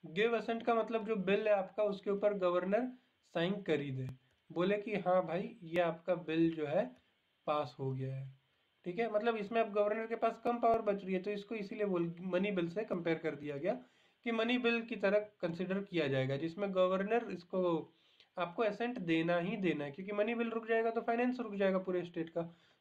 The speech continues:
तो इसीलिए मनी बिल की तरह बोला है इसको। ये मनी बिल नहीं होगा अभी भी, मनी बिल की तरह कंसीडर करना पड़ेगा और बिल पास हो जाएगा। यहाँ पे गवर्नर अपना साइन कर देंगे बिल के ऊपर, असेंट दे देंगे, ठीक है, यही चीज़ थी।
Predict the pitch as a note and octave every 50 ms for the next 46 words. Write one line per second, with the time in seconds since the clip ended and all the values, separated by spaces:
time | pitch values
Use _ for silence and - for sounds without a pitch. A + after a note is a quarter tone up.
0 | _ - B3 A#3+ B3 B3 A#3+ A#3+ A3+ G3+ F#3 F#3+ F#3 F3+ F3+ F#3 F#3 - - G#3
1 | F#3+ - F#3 F3 E3+ E3+ F#3+ G3+ F3+ D#3+ D3 C#3 C3+ C3+ C3+ C3+ C#3 C3+ - -
2 | - D3+ D#3+ F3+ F3+ F3+ F3+ F#3 G3+ G#3 G3 G#3+ G#3+ G#3 G#3+ G3+ F3 D3 C#3 C3+
3 | C#3 C3+ C3 C3 C3 C3+ C3+ C#3 - _ _ _ _ _ _ - D#3+ D#3+ F#3+ G#3
4 | G#3 G#3+ G#3+ G#3 B3 B3+ B3+ G3+ F#3+ G3 G#3 G#3 G3+ F#3+ F#3 G3 F#3+ F#3 F#3+ F#3+
5 | F#3 F#3 F#3+ F#3 - F#3+ F3+ F#3 G3 A3+ B3 B3 A#3 G#3+ F#3+ F#3+ G3+ G#3 G3+ -
6 | E3 E3 E3 E3 - D3 C#3 C#3+ C#3 C#3 D3 D#3+ E3 E3 D#3+ D#3+ G#3 G#3 G3 F3+
7 | F3 E3+ F3 F#3 F#3 F3+ E3+ F3 F3+ E3 E3 - - E3 D3+ D#3 D3 D#3+ D3+ D3+
8 | D#3 D3+ D#3 D#3+ D#3 D#3+ D#3+ D#3 E3 D#3 D3+ F#3 G#3 B3 - - _ _ _ _
9 | _ _ _ - F#3+ F#3 - A#3+ B3+ B3+ - F#3 D#3+ C#3+ C#3 C3+ C3 B2+ B2+ C3
10 | C3+ C3 - _ _ _ _ _ _ _ _ _ - G3+ G3+ G#3+ A#3 A3 G#3+ A3+
11 | G#3 A3+ B3+ B3+ B3+ G#3 G3 F#3 E3+ - - - - B3+ B3+ -